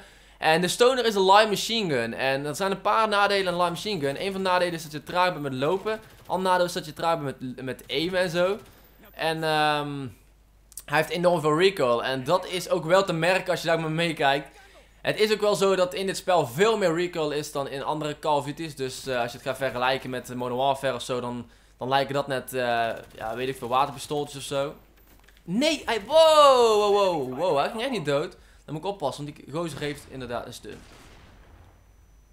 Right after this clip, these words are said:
Pas op voor mijn claymore. Mijn claymore staat nog, maar hij is nog niet afgegaan. Maar ik gooi hem toch maar eventjes, want ik ben nog steeds gestunt. Dan heb ik naar mijn eigen claymore gemold. Nou, hij is nog niet kapot.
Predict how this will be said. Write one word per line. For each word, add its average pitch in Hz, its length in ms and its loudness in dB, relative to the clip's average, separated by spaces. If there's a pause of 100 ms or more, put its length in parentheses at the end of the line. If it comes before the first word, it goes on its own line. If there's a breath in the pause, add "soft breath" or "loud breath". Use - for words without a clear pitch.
(920)
Pas - 100 -20
op - 80 -20
voor - 20 -
mijn 117 120 -16
claymore. 143 400 -6 (600)
Mijn - 140 -18
claymore 160 260 -4
staat 165 220 0
nog, 143 260 -6
maar 131 100 -4
hij 135 80 0
is 143 60 -6
nog 143 100 -8
niet 143 100 -6
afgegaan. 117 320 -6
Maar 120 100 -6
ik 120 60 -18 (120)
gooi 147 120 -6
hem 131 60 -10
toch 151 120 -8
maar 131 80 -6
eventjes, 117 240 -10
want 127 140 -14
ik - 60 -20
ben 127 100 -12
nog 120 80 -12
steeds 123 180 -14
gestunt. 131 320 -12 (880 soft breath)
Dan - 140 -20
heb 123 120 -6
ik 131 60 -6
naar 143 120 -4
mijn 127 140 -2
eigen 143 340 -6
claymore 165 360 -4
gemold. 139 500 -8 (280)
Nou, 120 160 -4
hij 120 80 2
is 123 80 -8
nog 127 100 -8
niet 127 120 -10
kapot. 139 340 -14